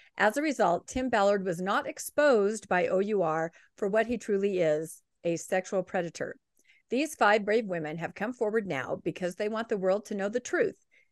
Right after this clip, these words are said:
They believe that the public should understand who Tim Ballard is and how he used donor money before making any future decisions about supporting his organizations. It is expected that additional lawsuits by additional victims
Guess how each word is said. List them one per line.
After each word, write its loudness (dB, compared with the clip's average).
They 4
believe -2
that -4
the -2
public -2
should -4
understand -4
who -2
Tim -4
Ballard 0
is -2
and -8
how -4
he -2
used -4
donor -2
money -4
before 0
making -2
any -2
future -2
decisions -4
about -4
supporting -4
his -6
organizations. -4
It 2
is 2
expected -2
that 0
additional -4
lawsuits 0
by -2
additional -4
victims -2